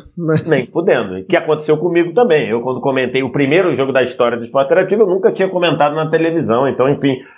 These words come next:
Speaker 2: Então, isso faz, por exemplo, faz parte do D N A do Esporte Interativo, colocar as pessoas na linha de frente, mesmo sem elas estarem preparadas, correndo os riscos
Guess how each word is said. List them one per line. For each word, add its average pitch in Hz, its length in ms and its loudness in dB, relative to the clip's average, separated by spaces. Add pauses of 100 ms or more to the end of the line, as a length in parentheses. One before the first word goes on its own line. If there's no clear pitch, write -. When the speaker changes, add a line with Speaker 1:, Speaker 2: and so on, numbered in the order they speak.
(340)
Speaker 2:
Então, 170 180 2
isso 180 140 -2
faz, 175 220 0
por 170 240 2
exemplo, 165 280 0
faz 180 200 -2
parte 180 340 0
do 156 100 -10
D 156 100 -6
N 147 200 -2
A 135 120 0
do 131 100 -4
Esporte 123 300 -4
Interativo, 156 680 0 (500)
colocar 185 540 2
as 196 180 -4
pessoas 170 640 2
na 151 140 0
linha 135 280 -6
de 156 120 -4
frente, 151 840 -2
mesmo 190 540 2
sem 196 280 -2
elas 165 260 2
estarem 156 280 0
preparadas, 190 800 2
correndo 175 540 0
os 151 100 0
riscos 156 680 -2